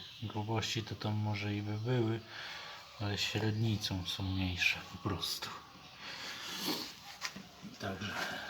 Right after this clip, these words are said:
no, tego na pewno się nie założy. I,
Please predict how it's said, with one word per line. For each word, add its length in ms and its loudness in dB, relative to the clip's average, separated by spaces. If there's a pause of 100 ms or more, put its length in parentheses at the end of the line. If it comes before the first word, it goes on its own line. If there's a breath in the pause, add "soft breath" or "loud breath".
(220 loud breath)
no, 200 6
tego 280 2
na 120 4
pewno 360 -2
się 120 -2
nie 120 0
założy. 480 0 (2250 loud breath)
I, 40 10